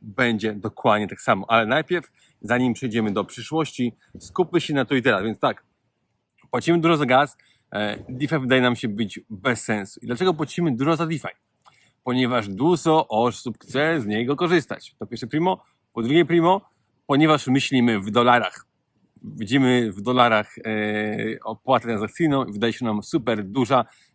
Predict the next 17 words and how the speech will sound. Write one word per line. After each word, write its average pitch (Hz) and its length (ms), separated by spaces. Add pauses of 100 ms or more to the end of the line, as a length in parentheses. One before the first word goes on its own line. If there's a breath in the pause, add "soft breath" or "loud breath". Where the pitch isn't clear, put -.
że 107 200
wzrosły 120 580
one 113 280 (360 soft breath)
kilkadziesiąt 127 440
razy, 107 500 (120)
e, 104 380
w - 140
porównaniu 104 400
do, 101 100 (180)
do 107 260
rok 120 240
temu. 117 320 (260 loud breath)
Ja 143 100
pamiętam 160 320
moje 143 140
pierwsze 131 680
nagrania, 117 600